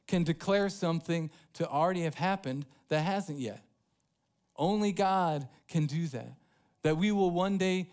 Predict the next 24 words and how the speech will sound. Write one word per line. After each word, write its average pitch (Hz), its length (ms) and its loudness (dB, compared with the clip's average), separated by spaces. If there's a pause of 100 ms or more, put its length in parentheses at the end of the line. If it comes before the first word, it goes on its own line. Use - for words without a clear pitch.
(180)
be 180 500 0 (240)
glorified. 147 840 -2 (220)
That 156 100 2
means 180 220 2
that 185 180 2
we 180 100 -2
will 175 160 2
be 180 340 0
like 170 460 0
Jesus, 165 460 -2
that 151 260 -2 (140)
sin 196 560 0
will 175 160 2
be 175 340 -2
removed. 160 920 -2 (640)
And 151 160 2
so 180 380 0 (240)
Paul 202 320 4
is 156 160 -2
reminding 165 680 0
us 135 280 -2
here 151 160 -2
that 143 220 -4
God 165 460 -2